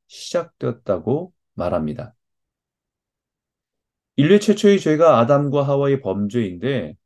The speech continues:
결국 선악과를 먹고 안 먹고의 문제보다 더 근본적인 것은 내 삶에 하나님을 거부하고 내가 하나님과 같이 되고자 함입니다.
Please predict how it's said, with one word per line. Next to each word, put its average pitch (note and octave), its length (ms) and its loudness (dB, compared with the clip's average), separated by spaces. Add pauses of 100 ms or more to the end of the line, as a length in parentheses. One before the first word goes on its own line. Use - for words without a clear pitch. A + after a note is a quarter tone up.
(380)
결국 A#2+ 680 0 (300)
선악과를 E3+ 760 -4
먹고 A#2+ 440 -2
안 F#2+ 200 0
먹고의 D#3+ 380 -4
문제보다 G2 920 -4 (280)
더 F#3 180 -2
근본적인 D3+ 600 -2
것은 G2 500 -8 (520)
내 C#3+ 520 0
삶에 C#3+ 760 -4 (340)
하나님을 D3+ 720 -2 (360)
거부하고 A2+ 920 -2 (140)
내가 A#2+ 600 0 (240)
하나님과 D#3 640 -4
같이 A2+ 540 -8 (200)
되고자 F2+ 460 -4
함입니다. - 500 -12